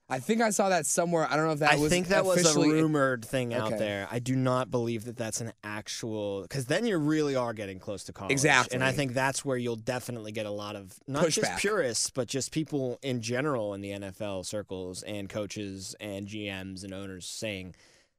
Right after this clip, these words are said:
Speaker 2: "We are a different game from the college
Speaker 1: Mm-hmm.
Speaker 2: football game. We are, uh, more, I don't wanna say advanced, but we have more opportunity for," no, uh, see, that's not the right word either. I-, it just, they don't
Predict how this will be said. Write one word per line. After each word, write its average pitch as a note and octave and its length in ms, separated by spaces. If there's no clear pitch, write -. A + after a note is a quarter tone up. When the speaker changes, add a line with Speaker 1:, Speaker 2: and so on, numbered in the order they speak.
Speaker 2:
"We C3 360
are C3 200
a A2+ 120
different G#2+ 380
game F2+ 240
from E2+ 160
the - 80
college C#2 280
Speaker 1:
Mm-hmm. A#2+ 120
Speaker 2:
football A#2+ 180
game. - 260
We G#2 300
are, G2 320
uh, E2 200
more, C3+ 580
I C#3 100
don't B2+ 120
wanna A#2 140
say G#2+ 260
advanced, G2 800
but G#2+ 240
we A2 560
have D#3 200
more D#3 220
opportunity B2+ 640
for," G2 560
no, E3 400
uh, B2+ 80
see, - 140
that's D#3+ 160
not D3+ 80
the C#3 80
right B2+ 160
word A#2 180
either. G2 400
I-, F2+ 140
it C3+ 160
just, C#3+ 260
they D#3 120
don't D#3+ 340